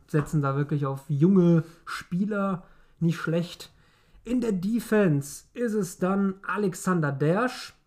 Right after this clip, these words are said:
zweitausend geboren, auch noch ein ganz junger. Gucken wir uns mal ganz kurz an.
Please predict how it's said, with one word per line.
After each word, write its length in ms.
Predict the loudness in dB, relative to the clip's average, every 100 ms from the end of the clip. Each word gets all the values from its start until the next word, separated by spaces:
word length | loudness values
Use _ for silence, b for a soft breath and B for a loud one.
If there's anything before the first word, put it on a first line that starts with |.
| _ _ _ _ -8
zweitausend 640 | -4 0 2 2 0 -2
geboren, 500 | 0 2 2 0 -4
auch 140 | -4
noch 100 | -4
ein 120 | -2 -2
ganz 240 | -2 0
junger. 400 | 0 2 2 -2 -8 -20 _ _ _ _ _ _ _ _ _ B B B B _
Gucken 220 | -6 2 2
wir 40 |
uns 100 | 2
mal 100 | 2
ganz 220 | 0 -2
kurz 180 | -4 -10
an. 400 | -4 0 0